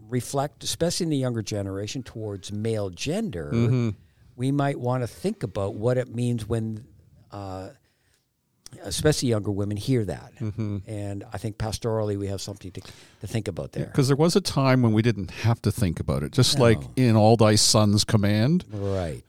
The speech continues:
Speaker 2: We, everyone was o-, women were okay, they got it, but for whatever reason, you're right, now they hear it differently, in "All thy sons and not daughters" command.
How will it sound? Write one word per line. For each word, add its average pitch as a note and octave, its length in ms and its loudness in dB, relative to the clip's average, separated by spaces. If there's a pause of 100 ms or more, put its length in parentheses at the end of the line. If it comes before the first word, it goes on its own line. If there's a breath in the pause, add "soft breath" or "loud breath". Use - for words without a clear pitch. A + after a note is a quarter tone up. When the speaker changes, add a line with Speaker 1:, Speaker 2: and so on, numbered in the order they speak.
Speaker 2:
We, C3 340 2
everyone D#3 400 6
was A#2 280 2
o-, A2+ 160 4
women D#3+ 260 8
were D3+ 140 6
okay, B2+ 520 6
they G#2+ 120 6
got A2 340 4
it, A#2 380 0
but G#2+ 180 4 (120)
for - 180 0
whatever D3+ 320 2
reason, C3+ 480 4
you're A2 180 4
right, D3+ 260 2
now A#2 480 4
they - 380 -4
hear C#3+ 180 2
it B2 120 -2
differently, D#3+ 400 0
in F#2 80 2
"All A#2+ 160 6
thy B2+ 160 6
sons A2+ 400 4
and G#2 100 2
not G2+ 200 4
daughters" G#2 420 8
command. D#2+ 560 -2